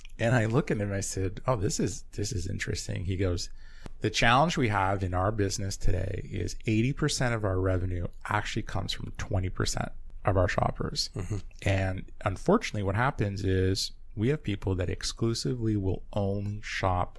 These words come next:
Speaker 1: our flyer, and it's a drain on our margin. He actually, over the years, developed a process to minimize as best as possible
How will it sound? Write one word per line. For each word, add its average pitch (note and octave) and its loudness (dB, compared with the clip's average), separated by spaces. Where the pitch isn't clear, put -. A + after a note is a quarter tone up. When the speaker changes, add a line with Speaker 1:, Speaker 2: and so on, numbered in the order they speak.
Speaker 1:
our F2+ 2
flyer, F2+ 0
and F#2+ 4
it's A2 2
a D3 6
drain G2 2
on F2+ 0
our F2 0
margin. G2 -4
He F#3 4
actually, C3+ 4
over G#2+ 4
the F#2+ 2
years, G2 2
developed A2 4
a B2+ 0
process - 2
to G#2 -2
minimize G#2 2
as F#2+ 0
best A2 2
as C#3 0
possible F#2+ 0